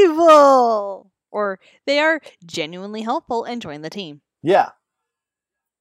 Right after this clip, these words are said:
Speaker 2: Season two, I think, was the best 'cause it did a lot of work on fleshing out the universe and showing that there were other aliens just casually chilling on Earth, but they were, like, secret mentors or, like, helpful people and all
Speaker 1: Yeah.
Speaker 2: that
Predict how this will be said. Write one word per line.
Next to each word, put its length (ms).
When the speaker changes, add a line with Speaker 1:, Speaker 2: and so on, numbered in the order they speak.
Speaker 2:
Season 420
two, 200
I 40
think, 220
was 160
the 80
best 420
'cause 120
it 80
did 160
a 40
lot 280
of 120
work 260
on 160
fleshing 420
out 200
the 100
universe 460
and 140
showing 280
that 100
there 120
were 160
other 260
aliens 360
just 220
casually 420
chilling 360
on 180
Earth, 320
but 100
they 100
were, 60
like, 240
secret 380
mentors 680
or, 80
like, 200
helpful 340
people 400
and 100
all 140
Speaker 1:
Yeah. 140
Speaker 2:
that 180